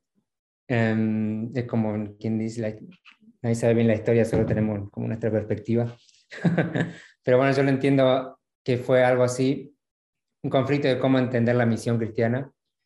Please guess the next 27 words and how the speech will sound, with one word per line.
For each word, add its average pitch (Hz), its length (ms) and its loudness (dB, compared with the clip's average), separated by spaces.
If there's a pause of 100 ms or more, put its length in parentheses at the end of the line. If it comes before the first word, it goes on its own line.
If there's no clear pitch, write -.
(220)
de 107 360 -2
si 107 200 -4
es 107 140 -2
simplemente, 107 840 -4 (1160)
eh, 113 320 -4
salvar 110 440 -2
almas 113 460 0 (1040)
del 117 180 -4
infierno 117 640 0
o 113 60 0
si, 104 280 -6
o 107 280 -4
se 104 120 -10
incluye, 107 640 -6
incluye 113 400 -2
la 107 140 -4
justicia 110 580 -8
social 107 540 -6
y 104 120 -12
luchar 104 300 -12
por, 117 260 -12 (720)
porque 117 200 -4
el 110 80 0
mundo 113 220 2
sea 110 160 -2
más 110 160 -2
justo. - 500 -6